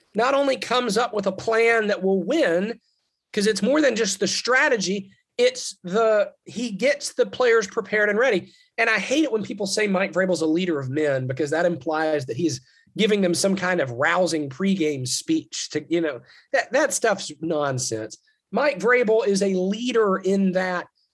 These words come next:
he is a, in the same way that a good manager of an office or a good principal of a school is a leader.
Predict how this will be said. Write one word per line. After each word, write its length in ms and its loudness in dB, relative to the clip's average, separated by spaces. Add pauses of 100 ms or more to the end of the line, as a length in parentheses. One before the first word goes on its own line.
(120)
he 180 -2
is 120 2
a, 260 0 (280)
in 140 2
the 100 2
same 500 2
way 360 2
that 260 2
a 80 0
good 320 2
manager 640 0
of 120 -4
an 100 -4
office 760 -2 (220)
or 120 4
a 60 0
good 240 2
principal 560 0
of 60 0
a 60 -4
school 580 0
is 160 -2
a 60 0
leader. 520 -6